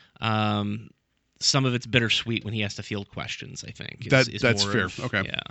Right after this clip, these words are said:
Speaker 2: Yeah. So, all right. Well, you, you had a much more eventful weekend than myself. I, uh, went and played poker with some friends on Friday night, lost my money because it's what, what you do when you play poker. Like, I, you know, you always, in the back of your head, you're like, "You know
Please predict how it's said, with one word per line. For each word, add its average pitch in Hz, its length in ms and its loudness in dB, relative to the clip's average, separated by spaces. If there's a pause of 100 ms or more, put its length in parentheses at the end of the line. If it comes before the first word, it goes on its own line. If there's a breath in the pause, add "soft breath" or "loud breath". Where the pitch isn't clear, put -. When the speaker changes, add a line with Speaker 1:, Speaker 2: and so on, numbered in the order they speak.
(100)
Speaker 2:
Yeah. 92 220 0 (160)
So, 117 300 2 (500 loud breath)
all 208 100 8
right. 285 160 8
Well, 160 300 8
you, 170 300 4
you 170 180 2
had 165 180 8
a 151 140 10
much 156 280 8
more 151 340 4
eventful 135 400 4
weekend 123 260 2
than 113 100 4
myself. 110 500 0
I, 110 220 4
uh, 107 220 4 (400 loud breath)
went 143 160 4
and 135 60 -4
played 139 160 4
poker 139 260 6
with 135 100 2
some 123 120 0
friends 127 240 0
on 120 60 -4
Friday 117 220 2
night, 117 160 2
lost 113 240 2
my 110 100 0
money 104 260 0
because 107 340 -2
it's 98 160 -4
what, 104 160 -4 (200)
what 117 120 -4
you 110 80 -2
do 104 100 0
when 101 80 0
you 101 60 -2
play 107 120 0
poker. 123 420 -2 (100)
Like, 180 220 6 (400 loud breath)
I, 285 120 2
you 269 260 6
know, 247 80 10
you 233 220 6
always, 262 280 6
in 208 80 -4
the 185 60 0
back 214 200 8
of - 60 -6
your 165 100 4
head, 151 180 6
you're 165 100 6
like, 151 180 0
"You 254 60 0
know 233 260 4